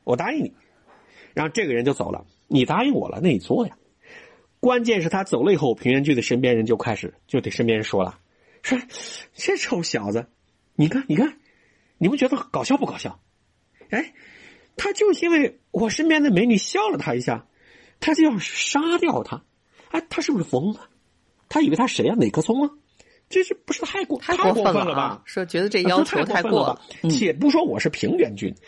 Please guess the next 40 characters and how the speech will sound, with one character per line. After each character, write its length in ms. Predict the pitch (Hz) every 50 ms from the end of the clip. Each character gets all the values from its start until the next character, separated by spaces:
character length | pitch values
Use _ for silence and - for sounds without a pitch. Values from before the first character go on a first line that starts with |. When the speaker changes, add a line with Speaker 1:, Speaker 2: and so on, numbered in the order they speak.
| - - -
Speaker 1:
你 100 | - 196
就 140 | - 320
算 160 | 277 311 277 269
随 240 | - - 269 294
便 160 | 302 466 494 466
找 140 | 139 139 135
个 80 | 139
人 160 | 123 113 110 113
家， 160 | 139 139 123
你 80 | 110
要 160 | 110 113 113 120
杀 180 | - 170 143
人 120 | 123 104 107
家 160 | 123 123 120
的 180 | 113 107 101 - _ _ _ _ _
女 180 | - 135 123 113
奴 400 | 113 113 110 110 - - - - _ _ -
啊、 300 | - 120 127 123 117 110
女 200 | 113 110 117 113
仆， 380 | - - 123 135 202 247 - - _ _ _ -
或 120 | - 160 147
者 60 | 143
是 60 | 151
他 160 | - 190 175
的 220 | 175 175 160 139 139
妾， 420 | - - - 285 294 214 160 - _ _ _ _ - - _ _
这 160 | - - 349 370
都 180 | - 403 403
是 60 | 330
没 160 | 226 135 127 123
人 120 | 127 139
干， 120 | 151 139 127
更 160 | - 370 370
何 140 | 170 - 185
况 240 | - - 294 190 113
你 140 | 104 98 - _ _ _ _ _ -
到 140 | - 285 262
我 240 | - 110 110 -
这 160 | - - 226 320 311 -
来 220 | - 110 - _